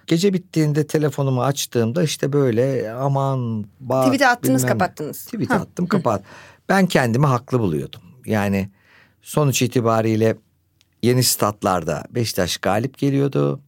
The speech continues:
Speaker 1: Ali Palabıyık onca faule göz, e, yummuştu ve dolayısıyla yani at-, ve, e, futbolda kullanılan bir klişedir gömme.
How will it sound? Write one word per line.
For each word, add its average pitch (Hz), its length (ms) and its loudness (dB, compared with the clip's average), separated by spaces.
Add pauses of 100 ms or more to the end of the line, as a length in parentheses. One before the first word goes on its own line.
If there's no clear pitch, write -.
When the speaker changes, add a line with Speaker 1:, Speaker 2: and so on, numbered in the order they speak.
(100)
Speaker 1:
Ali 117 180 2
Palabıyık 95 600 0
onca 104 260 2
faule 110 480 2 (100)
göz, - 760 -2 (100)
e, 87 100 -2
yummuştu 85 800 -2
ve 156 140 -2
dolayısıyla 143 800 -2
yani 87 200 -4
at-, - 340 -4 (360)
ve, 131 120 2 (720)
e, 110 500 2 (180)
futbolda 131 440 0
kullanılan 139 720 2
bir 131 80 0
klişedir 85 640 0
gömme. 80 420 -2